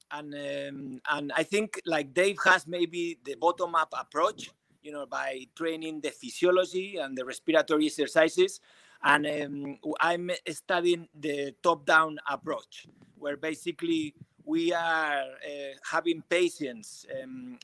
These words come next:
doing the respiratory muscle training while we stimulated, uh, stimulate the brain. And, uh, the idea is that the brain stimulation will enhance the effects of respiratory muscle training.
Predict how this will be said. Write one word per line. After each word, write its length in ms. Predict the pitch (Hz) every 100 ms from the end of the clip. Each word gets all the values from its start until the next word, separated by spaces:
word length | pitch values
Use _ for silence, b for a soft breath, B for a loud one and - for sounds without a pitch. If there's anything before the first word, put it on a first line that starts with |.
| -
doing 260 | 160 165
the 280 | 147 139 139
respiratory 580 | 131 127 156 156 151 165
muscle 400 | 160 160 - 151
training 500 | 135 160 175 185 214 240 _ _ _
while 720 | - 151 147 147 160 160 170 175
we 320 | 151 151 156 147
stimulated, 840 | - 160 160 151 143 - 139 - - 143
uh, 60 |
stimulate 500 | - 165 160 151 143
the 80 | 123
brain. 360 | 110 127 113 98 _ _ _ _ _ _ _ _ - b b b b
And, 200 | 135 147
uh, 320 | 151 143 143 143 -
the 140 | 139
idea 460 | 135 - 190 180 175
is 140 | 165 147
that 200 | 170 147
the 500 | 147 139 135 131 127
brain 280 | 120 165 170
stimulation 720 | 156 175 165 165 160 160 147
will 320 | 143 160 156 151
enhance 800 | 151 143 - 143 147 143 - - _
the 120 | - 139
effects 440 | - 151 143 -
of 120 | 135
respiratory 600 | 135 - 147 139 143 131
muscle 340 | 131 127 - 120
training. 340 | - 127 117